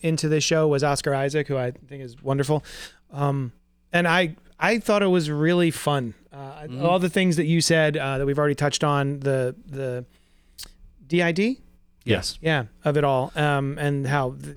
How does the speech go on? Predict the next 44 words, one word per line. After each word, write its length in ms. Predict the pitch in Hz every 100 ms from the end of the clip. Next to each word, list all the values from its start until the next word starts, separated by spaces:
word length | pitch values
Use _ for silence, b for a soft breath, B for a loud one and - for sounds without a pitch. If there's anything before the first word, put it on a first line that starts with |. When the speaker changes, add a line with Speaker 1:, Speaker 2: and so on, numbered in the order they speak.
| -
Speaker 1:
the 100 | 143
jumping 340 | 131 165 151 147
around 280 | 143 143 139
in 100 | 127
time 460 | 131 135 135 131
and 160 | 120 117
place 320 | 139 127 -
and 80 | 127
everything 300 | 120 117 120
I 60 | 113
thought 160 | 127
was 120 | 120
really 140 | 127 123
fun. 200 | 135 131
And 120 | 131
the 40 |
fact 200 | 127 151
that 60 | 147
they 100 | 143
took 160 | 156 147
those 180 | 147
big 180 | 127 143
swings 380 | - 151 147 131
with 320 | 131 156 - 160
the 400 | 151 160 147 - -
afterlife. 1500 | 151 156 - 185 180 180 196 _ _ _ 170 185 202 - - _ _ _
Speaker 2:
Yeah. 220 | 147 123 -
Speaker 3:
Mm, 240 | 135 95
Speaker 1:
Yeah, 200 | - 107
Speaker 3:
mm-hmm. 120 | 117 117
Speaker 1:
very, 300 | 139 190 185
very 240 | 156 156 139
cool. 360 | 147 147 156 170
I, 220 | 185 240
I, 240 | 220 233
one 240 | 233 208 233
of 60 |
the 120 | 220 190
little 320 | 202 196 175
tidbits 340 | 214 185 175
that 80 | 165
I 20 | 151
really 220 | 156 156
liked 240 | 151 147